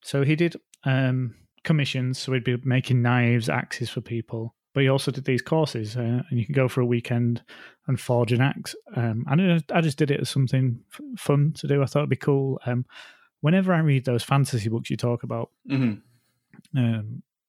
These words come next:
Speaker 1: a lot of them have some kind of weapon sort of
Speaker 2: Yeah.
Speaker 1: law, if you like, and
Speaker 2: Mm-hmm.
Speaker 1: they talk about for-, I mean, even in the,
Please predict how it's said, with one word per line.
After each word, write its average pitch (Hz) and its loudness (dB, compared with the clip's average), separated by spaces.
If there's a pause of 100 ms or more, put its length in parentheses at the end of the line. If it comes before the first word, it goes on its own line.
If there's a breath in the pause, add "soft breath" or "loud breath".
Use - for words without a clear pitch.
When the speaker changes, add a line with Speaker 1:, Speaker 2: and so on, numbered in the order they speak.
Speaker 1:
a 143 2
lot 143 4
of 117 -2
them 120 0
have 123 -2
some 127 0
kind 117 0
of 113 -6
weapon 113 -2
sort - -6
of 107 -10 (120)
Speaker 2:
Yeah. 104 0
Speaker 1:
law, 113 2
if - -2
you 127 2
like, 113 -2
and 117 -2 (240 loud breath)
Speaker 2:
Mm-hmm. 123 -4 (520 loud breath)
Speaker 1:
they 135 0
talk - -2
about 127 -2
for-, - -2
I 143 0
mean, 139 4
even 135 4
in 143 2
the, 135 2